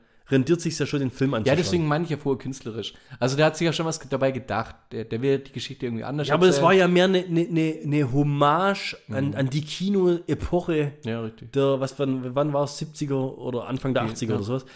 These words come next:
Speaker 2: Ja.
Speaker 1: Aber, weißt du, das halt, oder war's sogar sechziger, aber das echt quasi nichts passiert.
Speaker 2: Ja, nichts Erwähnenswertes, gell?
Speaker 1: Ja, und auch
Speaker 2: Ich hab mal irgendwo
Speaker 1: keine
Speaker 2: im Kopf,
Speaker 1: Spannung.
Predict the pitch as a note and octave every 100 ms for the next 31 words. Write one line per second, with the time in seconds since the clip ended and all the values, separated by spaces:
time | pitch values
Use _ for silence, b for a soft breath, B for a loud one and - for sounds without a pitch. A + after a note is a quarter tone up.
0 | B C3 B2 B2+ C#3+ - - B2+ D3 D3
1 | D3 - C#3 C3+ - A#2 G#2 G2+ - G#2+
2 | G2+ C3 - C3 B2 C3+ C#3+ - - -
3 | _ _ _ _ _ _ _ E3+ E3 -
4 | - _ - C#3+ D3 D3 D3 A3+ - -
5 | - G3+ A#3 A#3+ - - _ _ _ _
6 | _ _ _ _ B2+ C3 B2+ - _ -
7 | C#3+ D3 B2 C#3+ E3 A2 G2+ - C3 C#3
8 | F3+ G3+ E3+ F#3+ E3 E3+ F3 F#3 A#3 B3+
9 | F#3 F#3 C4+ F3+ A2